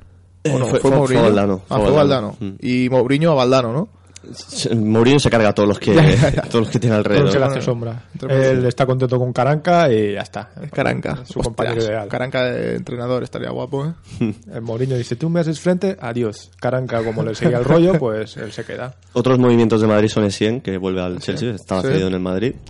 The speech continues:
Speaker 1: se va con Mourinho al
Speaker 2: Con
Speaker 1: Chelsea.
Speaker 2: Mourinho detrás. ¿Quién se va con Mourinho al Chelsea? Diego López no, ¿no?
Speaker 1: No, Diego López ha sonado para el Mónaco
Speaker 2: Mónaco
Speaker 1: también,
Speaker 2: y
Speaker 1: porque el Mónaco quería a Valdés, pero como Valdés ya dijo que se quedaba un año más en el Barça,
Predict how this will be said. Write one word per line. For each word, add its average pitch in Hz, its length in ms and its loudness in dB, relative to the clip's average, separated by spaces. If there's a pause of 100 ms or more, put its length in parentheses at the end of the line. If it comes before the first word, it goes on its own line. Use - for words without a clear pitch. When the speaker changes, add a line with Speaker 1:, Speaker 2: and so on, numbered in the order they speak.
Speaker 1:
se - 120 -8
va 95 80 0
con 98 140 -2
Mourinho 95 300 0
al 92 40 -2
Speaker 2:
Con 120 80 -6
Speaker 1:
Chelsea. 107 80 0
Speaker 2:
Mourinho 131 320 0
detrás. 113 400 -6 (160)
¿Quién 151 140 -2
se 180 80 0
va 143 180 0
con 113 180 -8
Mourinho 120 440 -8
al 120 40 -8
Chelsea? - 360 -8 (160)
Diego 131 240 -4
López 143 200 -2
no, 120 160 -8
¿no? 113 300 -10 (120)
Speaker 1:
No, 123 120 6
Diego 117 160 6
López 120 240 4
ha 113 60 -4
sonado 104 220 0
para 98 160 0
el 95 40 0
Mónaco 101 280 0
Speaker 2:
Mónaco 98 200 0
Speaker 1:
también, 107 240 0
Speaker 2:
y - 20 -6
Speaker 1:
porque 101 200 -2
el 95 280 -4
Mónaco 101 320 0
quería 101 200 2
a 98 40 4
Valdés, 98 380 2
pero 98 220 -4
como 95 180 -4
Valdés 92 240 -4
ya 101 60 0
dijo 95 260 -4
que 95 200 -8
se 90 120 -12
quedaba 92 300 -6
un 92 100 -6
año 92 140 -6
más 90 160 -8
en 95 80 -4
el 92 40 -2
Barça, 98 300 -4